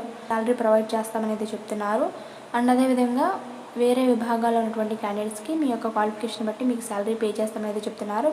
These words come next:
ప్లస్ మీకు పీఎఫ్, ఈఎస్ఐ సదుపాయం కూడా కల్పిస్తామంటున్నారు. ఎవరైనా అభ్యర్థులు అప్లై చేయాలనుకుంటే డిస్ప్లే మీద ఉన్న నెంబర్కి కాల్ చేయండి. నెక్స్ట్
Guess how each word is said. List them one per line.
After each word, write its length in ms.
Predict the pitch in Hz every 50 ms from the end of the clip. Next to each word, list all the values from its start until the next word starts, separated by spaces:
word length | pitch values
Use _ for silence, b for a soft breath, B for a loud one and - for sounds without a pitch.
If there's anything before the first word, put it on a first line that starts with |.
| 302
ప్లస్ 180 | 277 262 262 - 269 254
మీకు 160 | 247 254 240 - 240
పీఎఫ్, 300 | 220 233 233 233 - - 269 254
ఈఎస్ఐ 320 | 226 226 220 220 233 226 -
సదుపాయం 380 | 233 214 - - 214 214 214 214 220
కూడా 100 | 214 214 214
కల్పిస్తామంటున్నారు. 800 | 208 202 208 202 - - 208 208 202 202 - 202 202 214 262 320 B B B B B B B B - - 220
ఎవరైనా 260 | 220 220 226 233 240 220
అభ్యర్థులు 340 | 214 226 220 220 233 240 233 226
అప్లై 200 | 226 233 220 220 - 226
చేయాలనుకుంటే 480 | 220 214 214 214 214 220 220 220 262 254 247
డిస్ప్లే 240 | - - - 240 233
మీద 80 | 233 233 226
ఉన్న 100 | 220 220 214
నెంబర్కి 300 | 202 202 202 226 214 214 -
కాల్ 180 | 196 196 202 196 -
చేయండి. 320 | 214 202 202 214 269 330 349 B B B B B B B - - 226
నెక్స్ట్ 240 | 233 233 - - 262